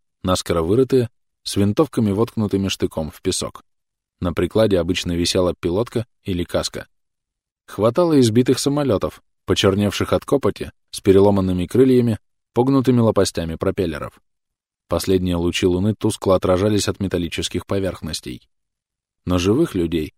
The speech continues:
они встретили лишь значительно севернее — на дороге, тянущейся на запад. Там они наткнулись на целую колонну.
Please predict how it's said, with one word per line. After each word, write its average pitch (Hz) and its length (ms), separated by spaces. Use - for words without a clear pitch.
они 135 260
встретили 131 480
лишь 117 320
значительно 107 680
севернее — 82 600
на 90 120
дороге, 107 420
тянущейся 98 600
на 98 140
запад. - 380
Там 139 200
они 127 180
наткнулись 120 600
на 107 140
целую 104 400
колонну. 104 520